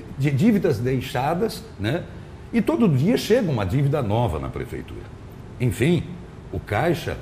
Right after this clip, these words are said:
é horrível. A ordem nas secretarias é cortar, cortar e cortar. Nenhuma obra pode ser feita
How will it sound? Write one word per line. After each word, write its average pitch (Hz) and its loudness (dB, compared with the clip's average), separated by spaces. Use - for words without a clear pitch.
é 92 0
horrível. 117 0
A 87 0
ordem 160 8
nas 98 0
secretarias 101 0
é 87 2
cortar, 101 0
cortar 98 -2
e 147 -2
cortar. 135 -2
Nenhuma 147 2
obra 143 4
pode 113 0
ser 90 0
feita 165 2